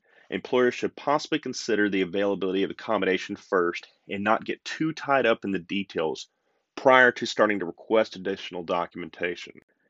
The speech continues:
It must be considered on a case-by-case basis, and there is no one-size-fits-all. Currently, employers may rely on C D C recommendations when deciding whether or not an effective accommodation is available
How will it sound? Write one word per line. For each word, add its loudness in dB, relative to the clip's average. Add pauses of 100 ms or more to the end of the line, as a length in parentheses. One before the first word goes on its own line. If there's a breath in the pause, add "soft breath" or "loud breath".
(160)
It -6
must 0
be 2
considered 2
on -4
a -8
case-by-case 0
basis, -2
and -8
there -6
is 0
no 2
one-size-fits-all. -2 (1900)
Currently, 4
employers 2
may 4
rely 4
on -2
C -4
D -2
C -2
recommendations 0
when -6
deciding -2
whether 2
or 0
not -2
an -8
effective 0
accommodation -2
is -8
available 4